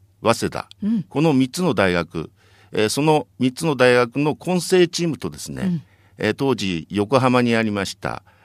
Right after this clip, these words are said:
Speaker 1: 外人のアスレチッククラブ、えー、そちらの代表とですね、明治神宮競技場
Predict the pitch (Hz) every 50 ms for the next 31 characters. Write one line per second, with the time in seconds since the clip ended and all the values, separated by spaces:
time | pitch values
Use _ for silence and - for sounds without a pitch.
0 | _ _ - 85 82 95 101 113 107 95 101 104 104 104 101 95 90 87 80 -
1 | - _ _ _ - - - 92 90 - 113 117 123 - - - _ _ _ -
2 | 110 85 64 - - - _ _ _ _ _ _ _ _ _ - - 98 95 98
3 | 98 95 - 110 104 127 127 127 123 104 82 120 110 110 107 113 113 110 104 -
4 | 107 98 - - - - - 58 - 92 117 139 143 131 131 120 123 127 127 127
5 | 120 127 127 120 107 - - 131 123 117 110 113 101 107 107 101 95 92 -